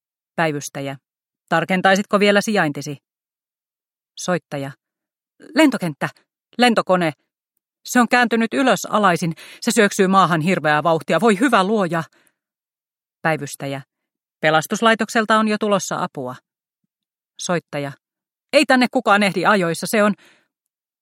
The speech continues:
sanoista ei saa selvää. Kone putoaa maahan. Kohta se iskeytyy. Päivystäjä. Oletko varmasti turvallisen välimatkan päässä?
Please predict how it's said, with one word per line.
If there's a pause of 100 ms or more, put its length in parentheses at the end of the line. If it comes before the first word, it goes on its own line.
(140)
sanoista
ei
saa
selvää. (640)
Kone
putoaa
maahan. (380)
Kohta
se
iskeytyy. (1000)
Päivystäjä. (580)
Oletko
varmasti
turvallisen
välimatkan
päässä?